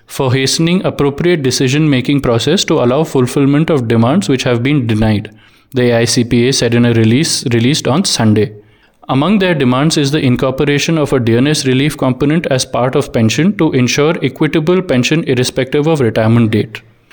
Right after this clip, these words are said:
Another major demand is the collection of a cess of rupees twenty per ton of coal sold by all government and private coal companies, and linking this cess as a percentage of the coal price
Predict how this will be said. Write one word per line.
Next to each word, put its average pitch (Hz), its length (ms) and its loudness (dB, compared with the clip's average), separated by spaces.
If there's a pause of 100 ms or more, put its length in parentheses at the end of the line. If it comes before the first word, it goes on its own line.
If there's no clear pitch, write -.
(320)
Another 147 320 0
major 143 320 0
demand 127 400 2
is 127 100 0
the 127 80 -2
collection 120 480 0
of 143 160 -2
a 135 60 2
cess - 320 -2
of 127 160 -2
rupees 120 340 0
twenty 123 400 -2
per 135 240 0
ton 120 640 -2
of 120 200 -4
coal 139 280 2
sold 147 420 -2
by 139 260 0
all 139 280 0
government 139 480 0
and 139 240 0
private 127 400 -2
coal 117 160 2
companies, 113 640 -2 (500)
and 143 220 0
linking 151 380 0
this 156 200 -2
cess 156 320 -2 (140)
as 131 80 2
a 156 80 0
percentage 170 580 0
of 151 140 0
the 143 80 -2
coal 139 280 0
price 143 540 -2